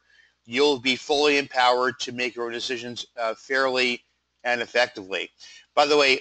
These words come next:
if you don't want to write these down, you can email me, Howard at crowdfundbuzz dot com, and I'll be happy to send you these links to these different articles and, and blogs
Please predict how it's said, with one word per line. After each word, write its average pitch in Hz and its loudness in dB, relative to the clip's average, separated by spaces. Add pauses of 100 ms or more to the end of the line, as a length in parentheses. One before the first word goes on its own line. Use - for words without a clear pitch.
if 131 -2
you 127 2
don't 143 4
want 151 4
to 147 0
write 143 4
these 131 -2
down, 139 0 (720)
you 123 0
can 131 -4
email 131 2
me, 135 -2
Howard 120 2
at 120 -2
crowdfundbuzz 120 0
dot 113 0
com, 135 2 (420)
and 123 0
I'll 123 4
be 123 -2
happy 139 0
to 131 -4
send 139 -2
you 127 -4
these 117 -4
links 127 -2
to 127 -12
these 117 -4
different 120 -10
articles 123 -2
and, 120 -10
and 110 -10
blogs 143 4